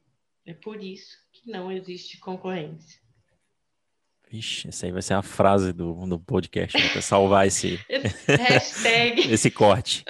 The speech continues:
Speaker 2: É, hashtag não existe concorrência. O básico do básico não está sendo feito.
Speaker 1: O básico bem feito não está sendo feito.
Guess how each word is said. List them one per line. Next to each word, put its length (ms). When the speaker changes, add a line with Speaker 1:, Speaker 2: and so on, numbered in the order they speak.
Speaker 2:
É, 300
hashtag 760
não 180
existe 320
concorrência. 680
O 60
básico 360
do 80
básico 340
não 100
está 200
sendo 340
feito. 300
Speaker 1:
O 20
básico 540
bem 320
feito 640
não 140
está 280
sendo 380
feito. 440